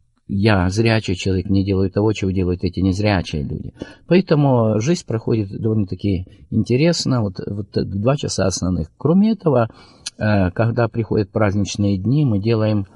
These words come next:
общее такое собрание праздничное, э, с обедами.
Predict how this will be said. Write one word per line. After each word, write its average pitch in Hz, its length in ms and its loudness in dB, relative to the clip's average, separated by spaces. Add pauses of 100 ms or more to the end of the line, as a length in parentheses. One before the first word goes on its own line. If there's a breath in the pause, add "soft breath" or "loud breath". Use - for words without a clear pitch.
(400 loud breath)
общее 92 920 0
такое 87 480 0
собрание 127 800 0 (400)
праздничное, 104 880 0 (400 soft breath)
э, - 140 -6
с - 220 -8
обедами. 110 720 -2